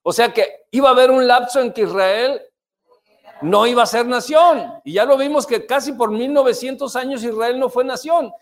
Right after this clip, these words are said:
Y, y el Señor Jesucristo dijo, "Cuando Israel vuelva a ser nación, cerca está el fin". O sea que estamos cerca del fin.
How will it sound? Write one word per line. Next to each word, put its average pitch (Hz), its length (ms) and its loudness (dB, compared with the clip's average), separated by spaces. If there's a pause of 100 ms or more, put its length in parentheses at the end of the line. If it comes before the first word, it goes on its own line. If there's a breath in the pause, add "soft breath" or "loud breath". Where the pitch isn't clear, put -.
(140 loud breath)
Y, 185 240 -14
y 190 120 0
el 202 100 0
Señor 233 220 -6
Jesucristo 269 500 -10
dijo, 269 320 -4 (180)
"Cuando 226 300 0
Israel 208 520 0 (680)
vuelva 330 560 6
a 285 40 2
ser 269 220 2
nación, 247 400 -2
cerca 202 360 0
está - 180 -8
el 123 100 -10
fin". 113 260 -18 (3250)
O 131 80 -12
sea 196 180 -10
que 190 80 -16
estamos 185 680 -10 (2250)
cerca 175 760 -10
del 107 220 -16
fin. 101 340 -20